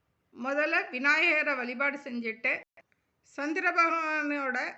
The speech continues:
காயத்ரி மந்திரத்தை நான் கொடுத்துருக்கேன். அந்த மந்திரத்தை நூத்தி எட்டு தடவை சொல்லணும்.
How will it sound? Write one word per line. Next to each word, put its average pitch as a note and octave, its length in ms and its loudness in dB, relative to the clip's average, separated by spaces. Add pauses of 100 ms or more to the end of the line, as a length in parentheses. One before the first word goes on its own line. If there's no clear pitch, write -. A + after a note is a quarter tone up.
(320)
காயத்ரி D4+ 480 0
மந்திரத்தை D4 480 -4
நான் C#4+ 200 -4
கொடுத்துருக்கேன். C#4+ 540 -6
அந்த C#4+ 220 -4
மந்திரத்தை C#4+ 680 -2
நூத்தி E4 360 -6
எட்டு E4 300 -4
தடவை C4 400 -4
சொல்லணும். A#3+ 520 -4